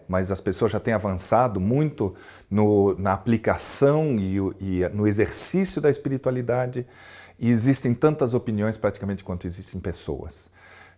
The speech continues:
É, praticamente de todas as religiões orientais, a gente tem uma percepção de espiritualidade mística, de algo que é transcendental, algo que está fora do nosso alcance,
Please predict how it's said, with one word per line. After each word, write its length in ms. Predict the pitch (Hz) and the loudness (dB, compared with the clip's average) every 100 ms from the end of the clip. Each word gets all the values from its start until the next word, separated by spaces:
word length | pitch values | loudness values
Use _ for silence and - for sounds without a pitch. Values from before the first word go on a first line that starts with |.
| - | -4
É, 140 | 95 | -2
praticamente 680 | 92 107 107 - 104 107 104 | 2 2 2 2 2 2 0
de 140 | 98 | -2
todas 380 | 95 120 113 104 | 4 6 6 4
as 100 | 101 | 2
religiões 540 | 110 104 95 107 110 | 2 0 0 0 2
orientais, 840 | 104 104 104 95 95 113 123 123 113 | 2 2 0 -2 2 2 2 -2 -4
a 60 | |
gente 240 | 95 98 - | -6 -10 -10
tem 120 | 104 | -8
uma 120 | 101 | -6
percepção 600 | 98 - 90 - - 104 | -6 -6 -8 -8 -6 -6
de 60 | 95 | -6
espiritualidade 800 | - 98 92 85 87 95 90 90 | -8 -10 -8 -8 -6 -4 -4 -6
mística, 720 | 113 143 - - - 127 127 - - - - | -4 -4 -8 -12 -8 -6 -6 -12 -20 -20 -16
de 240 | 101 95 107 | -10 0 4
algo 480 | 104 113 110 95 101 | 6 6 6 2 -4
que 160 | - | -4
é 40 | 95 | -6
transcendental, 1120 | - 104 - 90 87 85 - 127 131 127 101 | -4 -6 -4 -4 -4 -4 2 4 4 4 2
algo 240 | 101 95 | 0 -2
que 140 | - | -8
está 180 | 98 95 | -8 -6
fora 300 | - 104 104 | -4 -2 -2
do 100 | 92 | -4
nosso 240 | 92 90 80 | -6 -8 -8
alcance, 720 | 80 - 139 143 - 131 | -8 -4 -4 -4 -6 -8